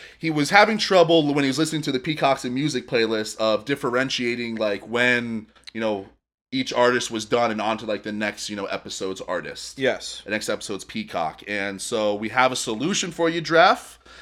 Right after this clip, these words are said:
Speaker 1: and everybody else out there.
Speaker 2: Mm.
Speaker 1: We are gonna add the actual episodes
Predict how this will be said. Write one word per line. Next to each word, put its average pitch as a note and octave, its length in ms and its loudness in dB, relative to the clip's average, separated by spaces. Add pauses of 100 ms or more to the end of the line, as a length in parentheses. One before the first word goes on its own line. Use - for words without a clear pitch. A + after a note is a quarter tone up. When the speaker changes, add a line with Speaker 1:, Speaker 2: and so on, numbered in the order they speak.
(100)
Speaker 1:
and A#2+ 80 -6
everybody C3 400 2
else C#3 280 2
out C3+ 260 6
there. D#3+ 400 4
Speaker 2:
Mm. G#3 300 0 (180)
Speaker 1:
We C3 400 2
are A#2 160 2
gonna A#2+ 340 0
add C#3 640 6
the B2 260 -8
actual C3 800 2
episodes C3 880 2